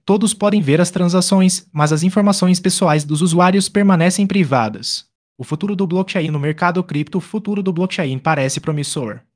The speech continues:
À medida que mais pessoas e empresas adotam essa tecnologia, espera-se que ela evolua ainda mais. Você pode ver um aumento no uso de contratos inteligentes, que são acordos auto-executáveis.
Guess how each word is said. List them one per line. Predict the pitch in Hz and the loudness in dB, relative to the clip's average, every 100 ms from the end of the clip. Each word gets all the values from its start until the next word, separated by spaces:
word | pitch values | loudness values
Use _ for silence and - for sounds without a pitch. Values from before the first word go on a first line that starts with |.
| _ _ | _ _
À | 147 | -2
medida | 147 165 202 | 0 0 -2
que | 196 | -2
mais | 180 151 160 | -4 -4 -4
pessoas | 185 - 180 190 190 - | -6 -6 -2 -2 -4 -6
e | |
empresas | 196 175 175 185 | -4 -4 -2 -2
adotam | 190 156 156 170 175 | -2 -2 -2 -2 -2
essa | 147 156 165 | -2 -4 -4
tecnologia, | 170 160 185 175 139 160 185 190 | -4 -4 -2 -2 -2 0 -2 -4
espera-se | - - - 165 160 180 | -10 -8 -4 -4 -4 -4
que | 180 | -2
ela | 190 | 0
evolua | 185 190 160 185 | 0 -2 -2 -2
ainda | 180 170 143 | -2 -2 -2
mais. | 131 98 82 - - _ _ _ | -6 -8 -12 -16 -16 _ _ _
Você | 123 156 | -2 0
pode | 185 214 | 2 2
ver | 196 196 | 4 4
um | 196 | 4
aumento | 185 190 190 | 4 4 2
no | 180 175 | 2 2
uso | 165 190 | 0 0
de | 190 | -2
contratos | - 208 185 160 165 170 | 0 -2 2 2 2 0
inteligentes, | 196 214 214 175 160 170 156 - | 0 2 2 2 2 0 -2 -6
que | - 143 | -6 -2
são | 175 185 | 2 2
acordos | 196 190 180 196 | 2 0 2 2
auto-executáveis. | 190 214 202 208 202 208 139 107 95 - - | 2 2 -2 -2 -4 -2 -2 -2 -6 -10 -12